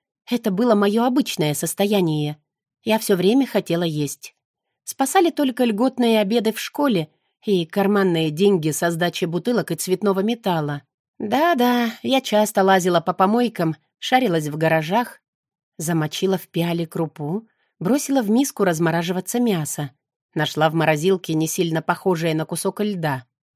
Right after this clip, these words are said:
Когда мать умерла, меня забрал в деревню дед. Не думай, что моя жизнь как-то изменилась.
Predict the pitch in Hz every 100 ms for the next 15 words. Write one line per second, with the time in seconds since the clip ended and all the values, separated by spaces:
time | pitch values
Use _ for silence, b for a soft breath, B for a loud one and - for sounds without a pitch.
0 | _ _ - 233 247 277 262 196 214 214
1 | 233 262 269 247 - 208 233 226 220 220
2 | 247 202 214 226 214 233 202 220 156 -
3 | _ _ _ _ 254 254 220 180 196 170
4 | - 160 156 151 151 165 156 160 170 165
5 | - 160 156 175 180 165 160 -